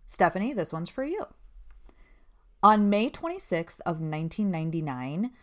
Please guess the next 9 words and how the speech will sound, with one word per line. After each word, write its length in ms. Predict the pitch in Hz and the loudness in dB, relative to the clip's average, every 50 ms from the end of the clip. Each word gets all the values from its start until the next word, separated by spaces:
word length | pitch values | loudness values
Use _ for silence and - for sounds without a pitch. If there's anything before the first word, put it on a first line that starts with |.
| - - - | -20 -2 4
around 480 | - 190 185 190 185 185 185 185 185 - - | 6 6 8 8 8 6 6 4 2 2 4
eleven 540 | - 190 190 185 185 185 190 214 247 254 254 | 6 6 6 6 6 6 4 4 0 -2 -4
thirty-eight 800 | - - 247 226 226 233 233 226 208 180 170 175 180 - - - | -2 0 2 2 4 2 2 2 2 2 2 2 0 -4 -8 -10
P 260 | - - 202 190 175 | -4 -2 0 2 2
M, 400 | 156 131 123 - 147 196 220 - - _ - - _ - - - - _ _ - | 2 2 0 -2 -4 -4 -6 -6 -10 _ -20 -20 _ -20 -20 -20 -20 _ _ -4
Katie 320 | - - 240 277 320 381 | 0 2 2 4 4 2
Poyer 500 | 381 - - 196 175 160 156 156 160 165 | 2 2 2 2 2 4 2 2 2 2
was 160 | 165 170 170 | 0 0 0
abducted 840 | - 165 147 143 - - 170 170 170 - - 139 120 - - 185 | 0 -2 -4 -4 0 0 0 0 0 -2 -6 -6 -6 -6 -6 -8